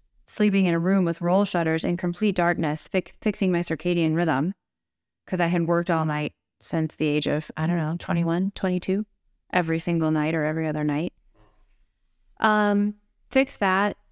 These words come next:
and then just started working more on understanding D N A, the language of D N A, the language of epigenetics, the language of methylation,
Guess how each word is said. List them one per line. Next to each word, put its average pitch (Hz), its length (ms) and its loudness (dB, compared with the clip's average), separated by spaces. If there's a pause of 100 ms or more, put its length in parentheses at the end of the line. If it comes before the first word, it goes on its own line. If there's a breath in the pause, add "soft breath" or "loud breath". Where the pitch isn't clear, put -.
(300)
and 202 220 4
then 196 240 4
just 196 220 -2
started 202 540 0
working 196 420 2
more 190 220 2
on 185 160 2
understanding 185 640 0
D 185 160 0
N 180 140 0
A, 175 180 0
the 190 120 0
language 175 440 0
of 175 100 -4
D 180 160 -2
N 170 120 0
A, 165 260 0
the 170 120 0
language 170 480 2
of 170 100 0
epigenetics, 165 680 -2
the 170 100 -2
language 165 380 0
of 165 80 0
methylation, 160 840 -2